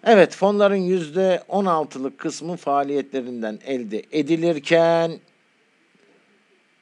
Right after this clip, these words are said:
yüzde seksen iki ağırlıkla kısa vadeli borç artışı ana kaynak olmuş. Bitti.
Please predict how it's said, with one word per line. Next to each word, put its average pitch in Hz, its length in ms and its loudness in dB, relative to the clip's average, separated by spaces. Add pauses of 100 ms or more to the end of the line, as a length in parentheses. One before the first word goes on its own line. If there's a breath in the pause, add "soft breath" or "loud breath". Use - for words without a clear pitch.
yüzde 131 680 0
seksen 143 560 -2
iki 135 320 -6
ağırlıkla 131 680 -4
kısa 147 360 -2
vadeli 107 600 -6
borç 156 360 4
artışı 123 540 -6
ana 113 260 -6
kaynak 85 460 -14
olmuş. 69 400 -10
Bitti. 147 420 -2